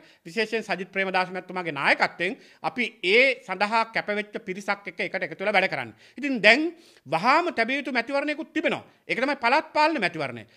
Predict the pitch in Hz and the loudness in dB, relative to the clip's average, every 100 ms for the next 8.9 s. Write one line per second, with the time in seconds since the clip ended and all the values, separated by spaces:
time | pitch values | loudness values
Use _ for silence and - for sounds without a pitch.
0 | _ - 170 226 - 240 233 196 185 202 | _ 0 4 4 4 2 4 0 0 0
1 | 196 285 - 214 262 - 165 - - 269 | 0 -2 2 0 0 -8 -8 -6 -4 2
2 | 247 320 190 165 127 - _ 165 208 240 | 4 4 0 -2 -4 -14 _ -2 0 -2
3 | 247 269 190 196 233 - 165 226 269 247 | -2 -4 0 2 0 -4 -2 0 0 0
4 | 254 254 220 151 262 269 - 151 139 - | -2 -4 -4 -2 4 4 4 -2 -6 -8
5 | _ - 180 247 202 175 233 294 320 254 | _ -4 -2 -2 0 2 2 4 4 2
6 | 302 233 208 165 139 107 - 175 269 269 | 0 2 0 0 -8 -12 -2 0 2 2
7 | - - - 151 208 240 247 247 226 165 | 0 -12 -4 0 2 2 0 -2 -4 -4
8 | 196 226 247 254 262 262 - 269 | 0 0 0 0 -4 -4 -4 -6